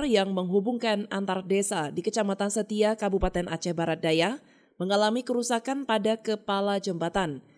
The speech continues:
akibat diterjang banjir beberapa waktu lalu. Ambruknya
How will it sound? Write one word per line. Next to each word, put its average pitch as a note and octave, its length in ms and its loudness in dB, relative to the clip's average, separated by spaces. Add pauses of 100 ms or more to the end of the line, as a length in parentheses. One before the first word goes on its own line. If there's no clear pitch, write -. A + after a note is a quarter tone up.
akibat A3+ 400 2
diterjang G3+ 560 2
banjir E3 400 0
beberapa E3+ 480 0
waktu D#3 320 -2
lalu. D3 400 -2 (880)
Ambruknya A3+ 640 0